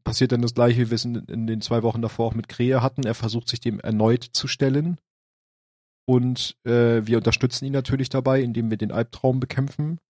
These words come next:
Und am Ende der Mission stellt sich dann halt, also versteht er auch endlich, dass seine Frau ihm niemals die Schuld gegeben hat und dass er doch, ähm, sich selber auch nicht die Schuld dafür geben sollte, dass der So-, dass ihr Sohn gestorben ist, sondern dass er lieber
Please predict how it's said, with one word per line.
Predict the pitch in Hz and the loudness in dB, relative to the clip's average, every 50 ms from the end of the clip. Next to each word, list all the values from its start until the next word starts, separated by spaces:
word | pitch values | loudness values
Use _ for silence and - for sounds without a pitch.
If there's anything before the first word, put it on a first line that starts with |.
| _ _ _ _ _ _ _ _ _ _ _ _ _ _ _ _ - | _ _ _ _ _ _ _ _ _ _ _ _ _ _ _ _ -4
Und | 120 120 120 | -2 0 0
am | 117 113 | 0 2
Ende | 120 123 127 | 2 2 2
der | 120 127 120 | 4 4 4
Mission | 123 117 - - 127 123 123 117 | 4 2 0 0 0 0 0 0
stellt | - - 120 117 117 | 0 0 0 0 0
sich | - 110 - | -2 -4 -4
dann | - 117 113 104 | -4 -4 -2 0
halt, | 117 117 - - - - | -2 -2 -2 -6 -6 -4
also | 123 107 110 104 - _ | -2 -2 -2 -4 -4 _
versteht | _ - 117 - - - 131 143 165 - - | _ -4 -2 -2 0 2 4 2 2 2 -2
er | - 120 120 117 - - | -2 0 0 0 0 0
auch | 78 110 - - - | -2 -4 -4 -6 -6
endlich, | 113 117 120 104 - 117 123 131 127 - - - _ _ _ _ _ 107 | -6 -6 -6 -4 -4 -4 -4 -4 -4 -8 -10 -12 _ _ _ _ _ -6
dass | - 120 117 117 - - - - - _ _ _ _ _ _ _ _ _ _ _ _ _ _ _ | 0 2 2 4 4 2 0 -2 -4 _ _ _ _ _ _ _ _ _ _ _ _ _ _ _
seine | - 117 123 120 123 | 0 2 2 4 2
Frau | 117 120 127 127 | 2 4 4 4
ihm | 110 120 123 | 4 2 0
niemals | 123 123 123 123 120 120 | 0 0 0 0 -2 -2
die | - 123 | -6 -6
Schuld | - - 131 120 - | -2 0 0 0 0
gegeben | - 110 107 120 143 160 151 120 | -2 -2 0 2 2 2 2 2
hat | 113 127 135 - | 2 0 0 -2
und | - - 104 | -4 -4 -2
dass | 110 110 - - | 0 -2 -2 -4
er | - - 110 104 | -4 -4 -4 0
doch, | - 113 110 - - _ _ _ - | 0 0 0 0 -4 _ _ _ -6
ähm, | 107 107 107 104 101 98 101 104 - _ _ _ _ _ | -2 0 0 0 0 -2 -4 -6 -10 _ _ _ _ _
sich | - 120 113 | -4 -2 2
selber | - 123 120 120 120 | 4 4 6 6 4
auch | 104 107 110 | 4 2 0
nicht | 123 127 - - | -2 -4 -4 -4
die | 120 110 | -4 -4
Schuld | - - 131 151 165 - | 0 2 4 4 4 2
dafür | 127 113 - 123 110 | 0 -2 0 -2 -4
geben | - 113 110 107 107 | -2 -2 -2 -2 -2
sollte, | 98 107 110 113 113 - | 0 2 2 2 2 0
dass | 117 - 107 - | -2 -4 -6 -6
der | - 110 | -6 -6
So-, | 101 104 98 - _ | -6 -6 -10 -12 _
dass | - 107 - | -8 -8 -6
ihr | - - 107 | -6 -6 -6
Sohn | 92 107 110 117 113 | -2 -2 -2 -2 -2
gestorben | 110 104 - - 113 117 117 113 | -2 -4 -2 0 0 0 0 -2
ist, | 113 113 - | -4 -6 -4
sondern | 117 107 110 107 | -4 -2 -2 -2
dass | 104 110 - | -2 -2 -2
er | - 113 | -2 -2
lieber | 104 110 110 113 110 110 107 104 | -2 -2 0 0 0 0 0 -2